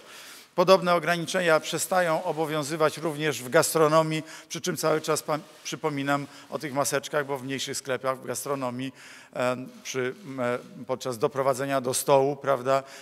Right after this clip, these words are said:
czy wyjścia do toalety cały czas maseczki obowiązują. Jeśli, ale oczywiście przy stole z wiadomych względów nie. Jeśli chodzi o, e, kult religijny, już od tej nie-, niedzieli nie będą obowiązywały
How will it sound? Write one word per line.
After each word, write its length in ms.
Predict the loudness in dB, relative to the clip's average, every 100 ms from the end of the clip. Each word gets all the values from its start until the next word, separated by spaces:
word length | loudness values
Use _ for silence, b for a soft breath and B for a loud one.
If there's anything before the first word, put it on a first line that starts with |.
| B
czy 180 | -8 -6
wyjścia 360 | -4 -6 -4 -6
do 120 | -4
toalety 420 | -2 -2 -2 -6
cały 260 | -2 -2 0
czas 260 | -4 -4
maseczki 480 | -6 -6 -8 -8 -10 B B B
obowiązują. 720 | -6 -4 -2 -2 0 0 -2 -8 B B B B B B B 2
Jeśli, 360 | 2 2 0
ale 200 | 4 6
oczywiście 520 | 4 2 -6 -2 -4
przy 260 | -4 -4 -2
stole 460 | 2 2 4 2 0 -8 -16 -14
z 160 | -14 -16 -20 -18 -8
wiadomych 380 | -4 -2 -2 -2
względów 640 | -4 -4 -2 -4 -8 -12 -18 _ 2
nie. 220 | 2 2 -6 B B B B B B
Jeśli 260 | 2 2 2
chodzi 300 | 2 2 2
o, 300 | 6 6 4 B B B B B _ _ -20 -10
e, 180 | -6 -4
kult 280 | 0 0 2
religijny, 640 | 0 0 -4 -2 0 -2
już 260 | -2 -4
od 180 | -4 -4
tej 180 | -2 -2
nie-, 160 | -2 -2
niedzieli 460 | -2 0 -2 0
nie 120 | -2
będą 280 | 0 0 0
obowiązywały 800 | 0 -2 -4 -6 0 2 2